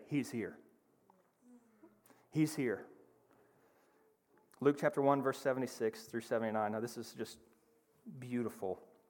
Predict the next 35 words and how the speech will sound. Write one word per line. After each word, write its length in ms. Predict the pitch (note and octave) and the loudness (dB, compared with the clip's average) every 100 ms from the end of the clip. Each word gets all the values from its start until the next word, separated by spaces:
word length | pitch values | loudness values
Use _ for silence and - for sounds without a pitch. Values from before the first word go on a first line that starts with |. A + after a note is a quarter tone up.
| _ - _ _ _ _ _ - - - - - - - _ _ - - _ | _ -20 _ _ _ _ _ -20 -20 -20 -20 -20 -20 -20 _ _ -20 -20 _
He 100 | E3+ | -4
says, 240 | - C#3+ | 0 0
"And 120 | C3+ C3 | 2 2
you, 200 | E3 G3+ | 0 0
child, 400 | - B2+ A#2 A#2 | 4 4 4 2
will 80 | |
be 100 | B2 | 0
called 320 | C3 - D3+ D3 | -2 4 4 6
the 80 | |
prophet 420 | C3 - D#3 D#3 D#3+ | 2 6 4 4 -2
of 60 | |
the 60 | C#3 | 0
Most 220 | B2+ B2 | 0 0
High. 260 | - - - - _ _ _ _ _ _ _ _ _ _ - - | -4 -8 -8 -16 _ _ _ _ _ _ _ _ _ _ -20 6
You'll 180 | D#3+ E3 | 8 10
go 260 | E3 F3 | 12 12
before 380 | D#3 D3 F#3 F#3 | 12 4 10 10
the 80 | F3+ | 10
Lord 360 | E3+ G3 G#3+ G#3+ | 10 12 12 12
to 60 | |
prepare 400 | D3 C#3 F3+ D#3+ | 8 6 8 10
his 140 | C#3+ C3+ | 8 10
ways, 580 | E3+ F#3+ G3+ G3 G3 - - - - | 12 12 12 6 4 -8 -14 -16 0
to 100 | E3+ | 4
give 260 | C#3+ B2 | 4 4
knowledge 600 | C#3+ D#3+ F#3 G#3 G#3+ F#3+ | 6 12 12 12 10 8
of 100 | G#3 | 2
salvation 540 | - G#3 G#3 G3+ F#3+ F#3+ | 6 6 6 2 0 0
to 160 | G#3+ | 2
his 120 | F#3+ | 0
people." 380 | - G#3+ G3 G3 | 2 0 2 6
Now 80 | E3 | 8
notice, 380 | E3+ D3 C3+ - - - | 10 10 8 -2 -16 -16
you're 160 | - E3 | -2 4
not 180 | E3 | 4